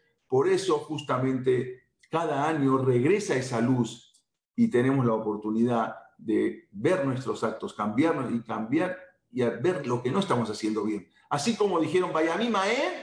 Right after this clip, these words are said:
Bazeman Hazeh". En esos tiempos y también ahora, esa misma luz de Hanukkah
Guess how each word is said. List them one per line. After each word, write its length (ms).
Bazeman 460
Hazeh". 320
En 120
esos 280
tiempos 600
y 120
también 380
ahora, 420
esa 240
misma 300
luz 240
de 80
Hanukkah 560